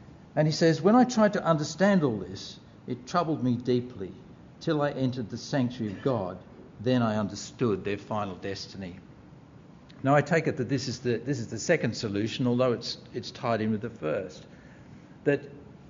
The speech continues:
perhaps he went to the temple and, and there he reflected on two things. He reflected on God's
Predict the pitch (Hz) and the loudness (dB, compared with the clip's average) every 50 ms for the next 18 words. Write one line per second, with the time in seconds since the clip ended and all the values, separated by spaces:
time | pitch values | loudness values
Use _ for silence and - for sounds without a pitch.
0 | - - - - - - - - 139 139 131 135 - 135 123 127 120 - 151 123 | -20 -20 -20 -20 -20 -12 -2 2 4 4 4 2 0 2 2 2 2 2 0 -2
1 | 160 151 - 190 185 175 165 113 - - - - - - - - - - - - | -2 2 2 2 2 2 2 0 0 0 -4 -14 -18 -20 -20 -20 -20 -20 -20 -20
2 | - - - 127 135 135 127 117 127 120 - - 127 135 120 104 131 131 139 143 | -14 -4 0 2 2 4 2 0 -2 -4 -2 -2 0 0 2 4 6 8 8 8
3 | 143 151 151 135 139 135 - - - 170 180 170 - - - 107 98 110 - - | 6 6 4 2 2 0 -2 -2 -2 2 2 2 0 -2 -6 -6 -6 -6 -6 -12
4 | - - - - - - - - - - - - - 120 131 131 131 131 123 120 | -16 -18 -18 -18 -18 -20 -20 -20 -20 -20 -12 -4 0 2 2 2 2 2 0 -2
5 | 120 - - - - - 170 180 175 180 - 202 185 127 98 90 87 85 - - | -4 -8 -16 -14 -6 -2 -2 -2 -2 -2 -2 -2 -2 -2 -2 -4 -6 -10 -14 -16
6 | - - - - - - - - - - - - - - - 143 135 139 131 135 | -16 -18 -18 -20 -20 -20 -20 -20 -20 -20 -20 -20 -10 -4 -2 0 0 0 0 0
7 | 185 202 208 196 196 165 160 156 147 147 131 139 160 180 185 160 139 - - - | 0 -2 -2 0 0 2 4 4 4 4 4 4 4 4 4 2 0 -6 -10 -12
8 | - | -14